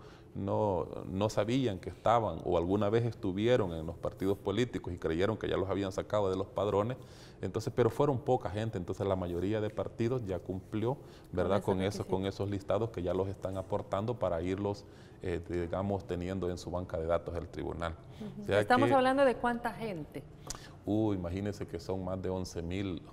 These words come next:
Speaker 1: J R B, once mil quinientos y algo, entonces multiplíquelo por diez partidos políticos, son más de ciento treinta mil personas que trabajan el día de las elecciones, solo en la mesa.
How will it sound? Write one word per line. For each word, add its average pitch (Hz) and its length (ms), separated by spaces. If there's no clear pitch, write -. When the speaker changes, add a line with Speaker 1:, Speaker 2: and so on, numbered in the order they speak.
Speaker 1:
J 92 320
R 87 260
B, 110 240
once 90 300
mil 92 200
quinientos 90 540
y 87 140
algo, 98 240
entonces 87 300
multiplíquelo 90 800
por 85 420
diez 98 280
partidos 92 520
políticos, 90 640
son 90 220
más 95 280
de 87 140
ciento 95 420
treinta 82 400
mil 95 320
personas 87 640
que 85 120
trabajan 90 680
el 87 160
día 87 140
de 90 60
las 90 80
elecciones, 104 420
solo 117 280
en 147 80
la 85 80
mesa. 127 300